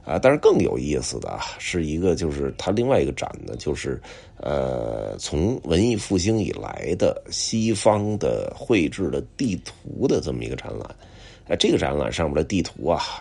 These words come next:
其实都是来自就不同时代吧，从一千五百年左右到，到一千九百年左右啊，这四百年来，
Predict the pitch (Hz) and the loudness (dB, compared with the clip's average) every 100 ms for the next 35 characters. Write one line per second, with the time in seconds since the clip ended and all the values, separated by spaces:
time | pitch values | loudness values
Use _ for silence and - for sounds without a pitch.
0 | - - 107 - 92 - 127 123 - 69 | -10 -4 -4 -2 -2 2 2 2 0 -2
1 | - - - - - - 73 80 92 98 | -4 -14 -20 -20 -12 -4 -2 -2 0 0
2 | 78 64 71 - 92 82 110 76 82 64 | 0 -2 -8 -6 -2 0 0 0 0 0
3 | 50 - - - - 76 87 98 104 - | -2 -6 -12 -12 -8 -4 -2 -2 -2 2
4 | 101 101 95 76 67 71 69 65 76 - | 2 4 2 2 0 -4 -4 0 0 -2
5 | - - 64 - - - 76 87 87 - | -8 -6 -6 -6 -10 -4 -2 0 0 0
6 | 90 - 78 98 65 62 69 65 58 80 | 0 2 2 4 2 0 -4 -4 -2 -2
7 | - 50 - 78 - 98 73 67 71 85 | -2 -8 -6 -4 0 0 0 -2 -2 -2
8 | 85 71 | -2 -6